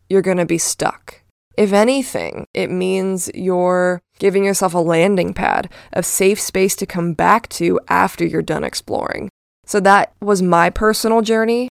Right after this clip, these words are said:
with this shadow, which was realizing that having a stable foundation is actually pretty cool. It's actually really nice to have stability and, uh, routine a little bit. You can change it up. No one's saying you can't do things differently,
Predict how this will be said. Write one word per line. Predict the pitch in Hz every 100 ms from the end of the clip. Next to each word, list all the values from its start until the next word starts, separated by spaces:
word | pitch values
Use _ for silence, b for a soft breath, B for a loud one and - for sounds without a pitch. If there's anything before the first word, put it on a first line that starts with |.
| -
with | 208 220
this | 220 220
shadow, | - 214 220 233 262 262 _
which | - 190 -
was | 190 185 180
realizing | 165 190 190 185 185 180 185 175
that | 165 165 - _ _ _ -
having | 208 208 208
a |
stable | 196 - 190 190
foundation | 196 - 196 170 170 180 247 277 277 B B B
is | 190 185
actually | 214 247 233
pretty | 196 208 185
cool. | - - 175 95 - - _
It's | - 202
actually | 175 208 - 226
really | 214 202 190
nice | 180 180 190 -
to | - 180
have | 185 175 170 170 165 165 - _
stability | - 214 185 185 175 170 160 156 -
and, | 160 165 156 160 160
uh, | 165 151 - - - _ _ _
routine | 196 254 262 349 320
a | 185
little | 160 151
bit. | - 85 - - _
You | 214
can | 254 277
change | 254 269 254
it | 214
up. | 262 254 - -
No | 208 240
one's | 254 226
saying | - 240 254 214
you | 190
can't | - 190 -
do | 202
things | - 185 180
differently, | 196 214 208 170 175 170